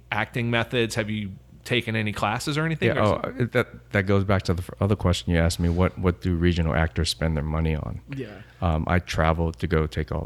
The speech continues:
Speaker 2: a lot of workshops.
Speaker 1: Okay.
Speaker 2: So, um, I, I don't subscribe to one method. I think I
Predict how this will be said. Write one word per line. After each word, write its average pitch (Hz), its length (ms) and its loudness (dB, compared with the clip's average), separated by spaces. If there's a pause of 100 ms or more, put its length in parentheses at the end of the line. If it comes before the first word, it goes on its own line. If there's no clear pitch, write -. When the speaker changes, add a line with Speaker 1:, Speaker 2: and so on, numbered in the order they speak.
(140)
Speaker 2:
a - 80 -8
lot 82 140 0
of 67 100 -2
workshops. - 640 -2 (260)
Speaker 1:
Okay. 107 180 -2
Speaker 2:
So, 78 200 2
um, 80 380 -2
I, - 160 0
I - 40 2
don't 220 120 2
subscribe 87 760 0
to 90 120 0
one 85 320 2
method. 82 300 2
I 87 100 2
think 90 180 0
I 76 140 0